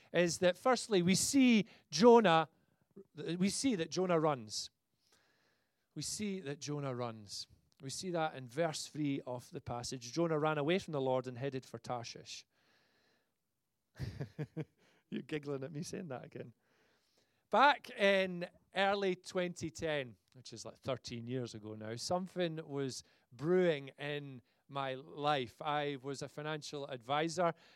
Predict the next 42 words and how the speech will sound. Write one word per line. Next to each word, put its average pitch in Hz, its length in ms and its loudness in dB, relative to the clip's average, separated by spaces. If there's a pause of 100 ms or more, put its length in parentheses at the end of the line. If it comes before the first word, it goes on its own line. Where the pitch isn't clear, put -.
(140)
and 127 460 -8
I 127 140 -4
worked 131 260 -6
for - 120 -16
Santander, 123 800 -6
and 127 140 -8
I 127 60 -8
had 135 160 -6
the 135 100 -4
opportunity 139 640 -8
to - 200 -14
become 123 300 -10
a 117 60 -8
bank 202 340 0
manager, 107 480 -10
which 117 260 -16
was 123 260 -10 (380)
really 185 300 2
exciting. 127 640 -6
I 120 40 -6
thought, 117 300 -10
"Yes, 131 280 -8
this 123 160 -12
is 120 100 -14
a 120 40 -18
career 120 440 -8 (300)
path 127 340 -6
for 117 120 -14
me." 139 300 -4 (360)
And, 131 420 -4 (140)
uh, 139 260 -2 (200)
in 175 120 -6
the 175 60 -4
mix 226 380 -2
of 185 100 -4
that, 180 280 4
I 156 140 -2
was 147 160 -8
helping 170 380 -4
volunteering 139 760 -6
with 127 240 -10
youth. 180 420 -4